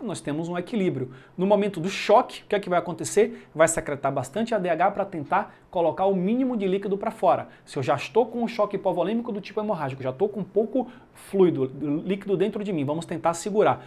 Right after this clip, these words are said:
Então o A D H faz isso. Além disso, o próprio A D H também tem o nome de vasopressina. Por que vasopressina? Porque ele faz uma também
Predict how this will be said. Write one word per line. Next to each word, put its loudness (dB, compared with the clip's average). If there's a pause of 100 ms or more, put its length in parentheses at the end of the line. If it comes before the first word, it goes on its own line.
Então -6
o 4
A 6
D 0
H 2
faz -4
isso. -10 (540)
Além 4
disso, -2
o -2
próprio 4
A 6
D 4
H 4 (280)
também 2
tem -2
o 0
nome 0
de -2
vasopressina. 0
Por -6
que 0
vasopressina? -2 (220)
Porque -4
ele 2
faz 2
uma -2 (280)
também 0